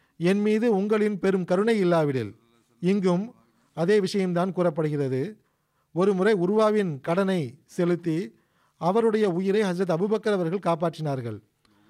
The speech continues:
உருவா கூறினார், "இறைவன் மீது ஆணையாக, அந்த கருணை இல்லாவிடில் இப்போது நீங்கள் கூறிய விஷயத்திற்கு எவ்வாறு பதிலடி கொடுக்கப்படும் என நான் கூறியிருப்பேன்," என்றார்.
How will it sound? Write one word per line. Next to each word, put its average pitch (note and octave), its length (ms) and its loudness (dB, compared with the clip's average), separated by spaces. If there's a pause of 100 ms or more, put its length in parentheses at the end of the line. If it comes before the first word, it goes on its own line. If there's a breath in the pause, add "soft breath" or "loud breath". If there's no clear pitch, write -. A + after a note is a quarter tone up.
(140 soft breath)
உருவா F#3 280 2
கூறினார், E3+ 640 -2 (360 soft breath)
"இறைவன் A3 360 2
மீது G3+ 200 0
ஆணையாக, D#3+ 680 0 (400 soft breath)
அந்த G3+ 320 0
கருணை A3 440 2
இல்லாவிடில் F3 720 0 (360)
இப்போது A3 400 0
நீங்கள் G#3+ 380 0
கூறிய B3 340 0
விஷயத்திற்கு F#3 840 -2 (320 soft breath)
எவ்வாறு G#3+ 640 2
பதிலடி A3+ 380 0
கொடுக்கப்படும் G3 580 0
என F#3 140 -2
நான் F3+ 220 -2
கூறியிருப்பேன்," F3+ 520 0
என்றார். B2+ 400 -4